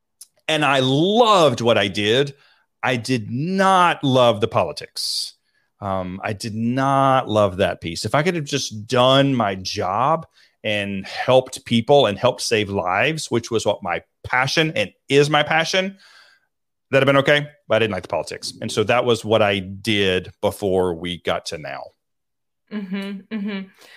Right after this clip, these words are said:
Speaker 2: So first of all, you don't know this about me, 'cause why would you? Giant redhead, giant redhead.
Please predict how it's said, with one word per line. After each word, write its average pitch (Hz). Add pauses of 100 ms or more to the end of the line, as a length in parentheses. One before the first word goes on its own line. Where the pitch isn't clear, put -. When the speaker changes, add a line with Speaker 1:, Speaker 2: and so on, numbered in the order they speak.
(220)
Speaker 2:
So 233
first 269
of 233
all, 196
you 202
don't 208
know 196
this 202
about 175
me, 175
'cause 185
why 175
would 175
you? 170 (220)
Giant 226
redhead, 175 (160)
giant 185
redhead. 147